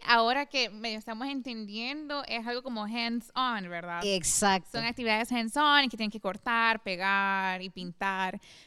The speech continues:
Speaker 1: pero no sé si para adultos o para niños aplicaría,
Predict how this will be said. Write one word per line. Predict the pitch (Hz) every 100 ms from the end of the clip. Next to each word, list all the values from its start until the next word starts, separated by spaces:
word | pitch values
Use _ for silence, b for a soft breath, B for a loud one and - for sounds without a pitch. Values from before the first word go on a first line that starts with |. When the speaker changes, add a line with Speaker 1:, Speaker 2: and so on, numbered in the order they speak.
| b _
Speaker 1:
pero | 277 254 254 247 240 233
no | 220
sé | 233
si | 254
para | 269 254
adultos | 214 220 269 294 277 285
o | 277
para | 254 226
niños | 220 240
aplicaría, | 262 - 254 220 208 196 247 285 277 269 262 254